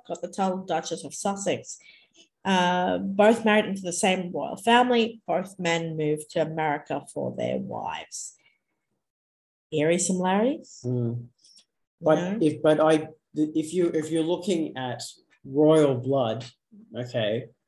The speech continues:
Speaker 2: like born into a royal family, Wallis Simpson was not born into a royal family, although she had two affairs with two royals. Um, Meghan, however,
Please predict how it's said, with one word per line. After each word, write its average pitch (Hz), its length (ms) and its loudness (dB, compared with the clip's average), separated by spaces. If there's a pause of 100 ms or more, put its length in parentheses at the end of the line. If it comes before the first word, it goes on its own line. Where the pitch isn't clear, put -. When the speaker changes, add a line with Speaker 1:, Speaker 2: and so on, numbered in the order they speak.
(540)
Speaker 2:
like 120 280 -2
born 147 460 6
into 131 480 0
a 113 100 -2
royal 113 360 -2
family, 117 480 -6
Wallis 135 360 0
Simpson 147 400 0
was 123 200 -2
not 120 260 -6
born 151 260 2
into 127 340 -4
a 107 160 -8
royal 101 340 -8
family, 101 440 -6
although 120 600 4 (200)
she 117 600 0
had 127 180 -2
two 151 200 0
affairs 117 500 -2
with 123 100 -10
two 113 400 -4
royals. - 640 -4 (880)
Um, 123 640 4
Meghan, 135 600 4
however, 120 600 0